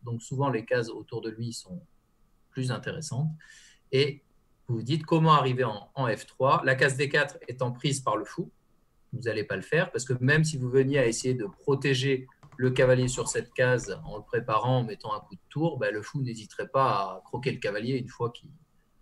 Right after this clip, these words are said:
une fois que ce cavalier arriverait sur cette case. Donc là, il faut être un peu plus créatif et passer par G un. Et après cavalier G un, les blancs devraient à tout prix, voilà, euh, faire un coup comme F trois ou F quatre,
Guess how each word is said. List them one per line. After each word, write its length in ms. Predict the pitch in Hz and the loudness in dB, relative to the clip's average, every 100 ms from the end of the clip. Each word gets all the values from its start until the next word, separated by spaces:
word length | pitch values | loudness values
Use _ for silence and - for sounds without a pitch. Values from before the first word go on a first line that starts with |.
| _ _ - | _ _ -18
une 80 | 101 | -6
fois 180 | - | -4
que 60 | 127 | -2
ce 100 | 113 | -6
cavalier 360 | - 95 95 123 | -4 -4 0 -2
arriverait 320 | 104 95 117 | -2 -2 -4
sur 160 | - | -4
cette 200 | - 98 | -8 -10
case. 320 | - - - _ _ _ _ _ 127 | -10 -16 -16 _ _ _ _ _ -4
Donc 180 | 120 | 0
là, 80 | 151 | 2
il 60 | 160 | 4
faut 120 | - | 2
être 160 | - 143 | 2 0
un 60 | |
peu 140 | 147 135 | 0 -2
plus 140 | 156 | -6
créatif 600 | - 113 - 143 156 - _ | -2 -4 -2 -8 -10 -14 _
et 200 | 127 147 - | -2 -2 -4
passer 240 | 117 - 127 | -2 0 0
par 140 | 117 | 0
G 160 | 104 90 | -2 -6
un. 140 | - _ _ _ - | -10 _ _ _ -6
Et 60 | 113 | -4
après 260 | 117 139 | 0 0
cavalier 340 | 143 139 139 135 | 2 4 6 4
G 200 | 117 127 | 2 2
un, 320 | 139 160 147 | 4 4 2
les 120 | 120 | -2
blancs 260 | 113 131 135 | -2 -4 -2
devraient 240 | 107 113 | -4 -2
à 60 | 107 | -2
tout 200 | - 131 | -4 -8
prix, 300 | - 135 131 | -4 -2 -2
voilà, 340 | 113 101 - - | -2 -6 -10 -18
euh, 220 | - 156 160 - | -14 -8 -10 -6
faire 280 | 117 113 107 | -4 -4 -4
un 160 | 98 117 | -8 -10
coup 120 | 123 | -6
comme 200 | 120 104 | -4 -4
F 200 | 104 - | -4 -6
trois 420 | - 120 135 - _ _ _ _ 104 | -4 0 0 -4 _ _ _ _ -6
ou 120 | 107 | -4
F 180 | 98 - | -4 -4
quatre, 440 | 113 147 - | -4 -4 -8